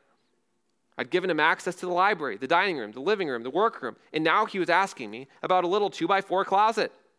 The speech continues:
I said to myself, "This is too much. I am not going to give him the key." "Well," Jesus said, reading my thoughts, "if you think I'm gonna stay up here on the second floor with that smell,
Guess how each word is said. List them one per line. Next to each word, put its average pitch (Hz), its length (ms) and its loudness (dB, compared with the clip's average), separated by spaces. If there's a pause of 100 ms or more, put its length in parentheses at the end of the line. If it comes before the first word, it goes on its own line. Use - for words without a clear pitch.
(240)
I 131 40 -8
said 147 180 -4
to 151 40 -4
myself, 131 520 -2 (640)
"This 131 180 -8
is 113 140 -16
too 120 140 -10
much. 95 300 -8
I 110 100 -4
am 98 200 -8
not 104 360 -2
going 92 160 -12
to 90 60 -14
give 87 140 -8
him 82 140 -14
the 82 80 -18
key." - 260 -20 (1700)
"Well," 104 460 -2
Jesus 90 340 -14
said, 95 240 -8
reading 98 280 -10
my 82 100 -10
thoughts, 104 520 -6 (600)
"if - 140 -16
you 120 80 -8
think 170 220 -4
I'm 147 160 -4
gonna 127 140 -4
stay 131 200 -4
up 120 100 -6
here 135 140 -2
on 123 80 -4
the 110 80 -8
second 123 320 -6
floor 120 240 -4
with 110 140 -6
that 101 180 -4
smell, 104 400 -6